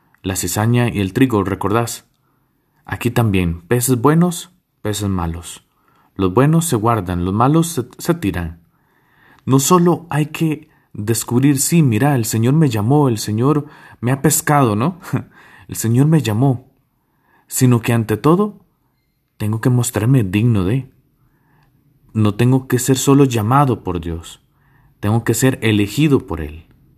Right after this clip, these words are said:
Como cuando uno en el colegio jugaba fútbol, ¿verdad?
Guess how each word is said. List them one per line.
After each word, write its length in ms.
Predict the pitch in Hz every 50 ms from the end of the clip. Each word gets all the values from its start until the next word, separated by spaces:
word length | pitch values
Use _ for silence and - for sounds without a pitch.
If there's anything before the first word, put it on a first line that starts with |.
| _ _ _ _ _ _ _ _ _ _ _ _ _ _ - - - - _
Como 240 | - 98 95 92 90
cuando 340 | - 95 90 90 87 90 90
uno 520 | 90 95 104 113 120 117 107 107 - - _ _ - - _ -
en 120 | 98 101
el 160 | 98 92 85
colegio 400 | - - 95 95 98 98 113 123
jugaba 460 | 117 107 98 87 98 101 110 113 117
fútbol, 560 | - - 127 120 117 110 110 131 143 143 135 123
¿verdad? 440 | 90 87 87 87 101 110 113 113